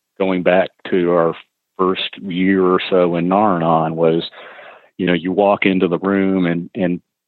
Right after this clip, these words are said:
parents are there and they're sharing their story about, "Oh, yeah, my son's in jail." And as a parent who has not experienced that yet, you kinda go, "Oh, good grief, I have that to look forward to? That must,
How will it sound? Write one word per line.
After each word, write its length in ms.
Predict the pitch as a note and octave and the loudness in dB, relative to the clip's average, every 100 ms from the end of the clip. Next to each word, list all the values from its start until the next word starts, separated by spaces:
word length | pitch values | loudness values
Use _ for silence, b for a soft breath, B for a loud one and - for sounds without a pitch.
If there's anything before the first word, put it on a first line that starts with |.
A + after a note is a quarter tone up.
| - | -4
parents 400 | G#2+ F#2+ G2 - | 0 0 -2 -4
are 80 | F#2+ | -2
there 380 | F2+ F2+ F#2+ F#2+ | 2 4 4 2
and 100 | F#2 | 2
they're 120 | F2+ | 0
sharing 400 | - G#2 F#2 F#2 | 0 0 0 0
their 120 | F2 F2+ | -2 -4
story 420 | - F2 F#2 F2+ | -4 -4 0 0
about, 260 | E2+ F2 - | 2 0 2
"Oh, 240 | F#3 E3+ | 2 2
yeah, 260 | C#3 C3 B2+ | 2 2 2
my 180 | B2+ C3+ - | 0 -2 -2
son's 240 | A#2 A2+ | -2 -2
in 160 | G#2+ G#2 | -8 -6
jail." 500 | F#2 E2 E2+ F#2 - _ _ _ _ _ _ | -2 -2 -2 -6 -12 _ _ _ _ _ _
And 260 | G#2 G2 G2 | 0 0 2
as 360 | A#2+ G2+ G2 F#2+ | 2 4 2 0
a 60 | |
parent 460 | - - G#2+ G#2 - | -4 -2 0 0 -4
who 140 | G#2 | -4
has 280 | F#2+ G2+ F#2+ | 2 2 2
not 240 | F#2+ F#2 | 0 0
experienced 720 | E2 - - A2+ G#2+ F2 - - | -2 -8 -6 -4 -2 -4 -6 -4
that 260 | F2+ E2+ - | -2 -2 0
yet, 340 | F#2 E2+ F2 | 2 2 0
you 80 | F#2+ | -6
kinda 280 | - G#2 E2+ | -8 -4 -4
go, 320 | E2 D#2+ E2 - | -2 -4 -4 -8
"Oh, 240 | A#2+ A2 - | -8 -8 -2
good 260 | A2+ A2 | -2 -2
grief, 520 | - F#2 F#2 G#2 F2 D#2+ | -4 -10 -4 -4 -4 -4
I 140 | F2+ F#2 | -2 2
have 240 | G2+ F2+ | 2 2
that 300 | F2 F#2 - | 2 2 0
to 120 | - | -8
look 200 | G#2+ G#2+ - | -6 -6 -6
forward 280 | G2 F#2 G#2+ - | -6 -4 -4 -4
to? 180 | A#2+ A#2+ | -4 0
That 320 | F#2+ B2 F#3+ | 2 2 0
must, 200 | A2+ G2+ | 0 -2